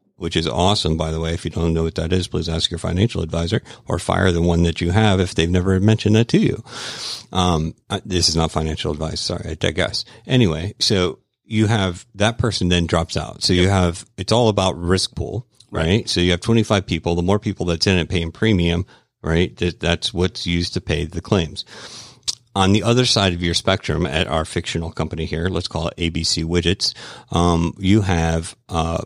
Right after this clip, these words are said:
Speaker 1: we're in Georgia, so let's affectionately call him Bubba. All right. Now Bubba's like, "Psh, thirty-five dollars a month. Well,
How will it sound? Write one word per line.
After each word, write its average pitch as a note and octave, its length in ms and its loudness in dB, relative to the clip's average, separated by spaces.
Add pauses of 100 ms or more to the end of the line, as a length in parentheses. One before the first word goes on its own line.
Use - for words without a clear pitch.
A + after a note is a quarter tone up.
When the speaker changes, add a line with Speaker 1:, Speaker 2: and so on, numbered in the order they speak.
(360)
Speaker 1:
we're G#2+ 160 4
in E2+ 80 2
Georgia, E2 320 -2
so - 100 -2
let's E2+ 200 0
affectionately E2 460 -2
call F#2 200 0
him G2+ 100 2
Bubba. D#2+ 260 -4 (640)
All E2 60 -2
right. F2+ 240 2 (220)
Now F#2+ 160 2
Bubba's F2 380 2
like, E2 220 -6
"Psh, - 280 -6 (120)
thirty-five F2 600 0
dollars E2+ 400 0
a E2+ 40 0
month. G2+ 360 2
Well, E2+ 240 0